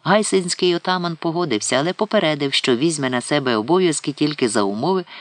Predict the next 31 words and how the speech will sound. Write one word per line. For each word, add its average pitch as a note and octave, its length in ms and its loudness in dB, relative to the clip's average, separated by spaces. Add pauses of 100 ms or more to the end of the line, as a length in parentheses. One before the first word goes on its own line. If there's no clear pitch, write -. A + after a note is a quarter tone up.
(160)
що - 220 0
проводитиметься F3+ 920 0
конкретна A2+ 720 -2
бойова G2+ 440 0
боротьба. G#2+ 520 -10 (920)
«Волинець D3 480 2
був C#3 220 2
нашим C#3 400 -2
симпатиком A#2+ 960 -4 (100)
та G#2+ 120 -2
дуже F#3+ 260 2
добрим D3+ 400 2
моїм A#2 380 -2 (240)
дорадником C3 800 2
в G2+ 40 -4
багатьох A2 400 -2
справах», G#2 560 0 (260)
згадував A#2 600 -2
отаман A#2 500 -2
Бульба G#2+ 340 0
Боровець. G2+ 640 -4 (600)
«Він G#3+ 200 2
знав D#3+ 300 2
про D3 160 4
всі F#3 200 -2
наші C#3 260 0
плани C#3+ 520 0
та A2 120 0
дії C#3+ 340 -2
нашої B2 420 0
організації A2 920 -2